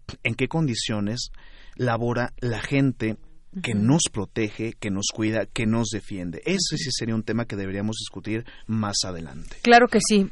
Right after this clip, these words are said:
Speaker 2: Queda pendiente ese tema. Todavía están ahí las mesas de negociación. Parece ser que hoy ya sí va a estar dando pauta para que los policías que quisieran pasarse a la Guardia Nacional de, lo hagan y quien
Speaker 1: Ujú.
Speaker 2: no, pues vea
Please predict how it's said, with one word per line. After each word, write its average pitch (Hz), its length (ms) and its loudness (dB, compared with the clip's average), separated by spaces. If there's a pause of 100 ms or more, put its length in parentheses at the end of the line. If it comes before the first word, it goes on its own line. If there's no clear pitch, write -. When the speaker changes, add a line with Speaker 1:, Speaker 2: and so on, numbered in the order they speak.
(100)
Speaker 2:
Queda 269 260 10
pendiente 226 440 8
ese 226 160 4
tema. 254 340 8
Todavía 214 460 8
están 208 260 4
ahí 190 120 4
las 180 180 4
mesas 196 240 2
de 180 140 0
negociación. 214 640 2
Parece 185 280 4
ser 208 180 2
que 202 140 6
hoy 202 300 8
ya 185 160 8
sí 190 160 -2
va 175 80 2
a 170 40 4
estar 180 260 2
dando 175 260 2
pauta 180 300 2
para 175 200 2
que 175 140 -2
los 170 160 -2
policías 165 400 -2
que 180 120 -2
quisieran 220 500 2
pasarse 180 320 -4
a - 20 -4
la 165 60 0
Guardia 160 260 0
Nacional 170 560 -2
de, 151 220 -6
lo 160 240 4
hagan 202 340 6
y 180 80 0
quien 160 200 -4
Speaker 1:
Ujú. 160 100 0
Speaker 2:
no, 175 100 -2
pues 147 220 -8
vea 160 280 0